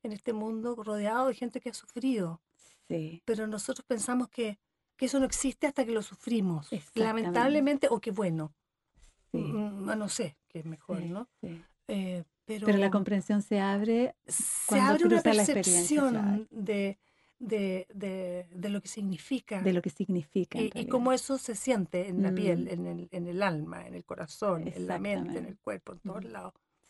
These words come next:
Speaker 2: Sí.
Speaker 1: Entonces, hay, es como, es como cuando tú estás en un país, todos hablan alemán y tú hablas chino.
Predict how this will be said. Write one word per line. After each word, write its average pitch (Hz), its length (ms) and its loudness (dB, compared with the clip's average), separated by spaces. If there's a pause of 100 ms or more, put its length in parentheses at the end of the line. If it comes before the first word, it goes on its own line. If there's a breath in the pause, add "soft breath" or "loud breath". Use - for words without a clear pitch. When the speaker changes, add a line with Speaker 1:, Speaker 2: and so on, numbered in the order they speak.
(160)
Speaker 2:
Sí. 160 240 -12 (140)
Speaker 1:
Entonces, - 520 -4
hay, 247 320 -2 (560)
es 233 100 -18
como, 226 600 -4 (1000)
es 262 120 -8
como 311 220 -2
cuando 302 280 4
tú 320 100 0
estás 302 220 0
en 302 80 4
un 294 80 2
país, 277 240 0
todos 269 160 2
hablan 277 220 2
alemán 240 500 0
y 277 80 -2
tú 240 120 -4
hablas 240 240 -10
chino. 165 440 -6